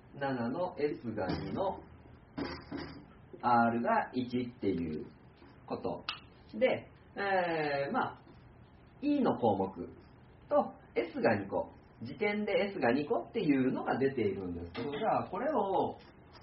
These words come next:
えー、よいしょ。解説するとする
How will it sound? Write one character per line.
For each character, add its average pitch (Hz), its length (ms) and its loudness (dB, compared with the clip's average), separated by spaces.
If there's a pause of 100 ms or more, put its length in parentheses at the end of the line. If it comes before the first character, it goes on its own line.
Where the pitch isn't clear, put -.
(140)
え 120 1040 2 (360)
ー、 - 60 -6
よ - 40 -2
い - 40 -4
し - 40 -6
ょ。 - 200 -12 (3250)
解 190 340 4
説 190 300 -6
す 185 100 -6
る 190 200 -4
と - 140 -2
す - 120 -12
る - 140 -6